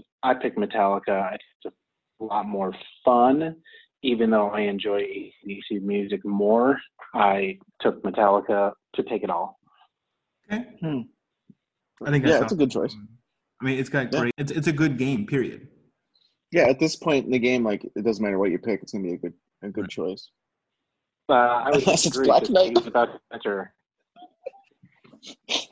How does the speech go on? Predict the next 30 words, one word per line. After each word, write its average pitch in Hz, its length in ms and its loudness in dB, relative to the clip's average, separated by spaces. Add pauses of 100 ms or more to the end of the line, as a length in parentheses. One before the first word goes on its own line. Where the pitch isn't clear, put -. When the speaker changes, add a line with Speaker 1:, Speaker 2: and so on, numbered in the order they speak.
(1000)
Speaker 3:
Oh 269 300 0 (240)
God. - 200 -4 (400)
Speaker 2:
I - 120 8
Speaker 3:
I - 40 8
Speaker 2:
don't - 120 2
Speaker 3:
have, 139 260 8
Speaker 2:
know. 117 60 0
Speaker 3:
uh, 101 220 0 (320)
Speaker 2:
Go 151 60 2
ahead, 131 140 0
go 127 60 0
ahead, 113 180 0
go 113 80 -4
ahead. 113 220 -8 (160)
Go 127 60 -10
ahead. 113 220 -12
No, 127 60 -8
you, 127 140 -6
you 131 140 -8
go 123 100 -8
ahead. 107 200 -14 (400)
<laughs> - 480 -6
Speaker 3:
I - 60 0
have 170 200 -2
Lord 143 100 0
of 147 60 0
the 139 60 -4
Rings 139 200 -4
versus 117 300 -8
Ghostbusters. 117 800 -2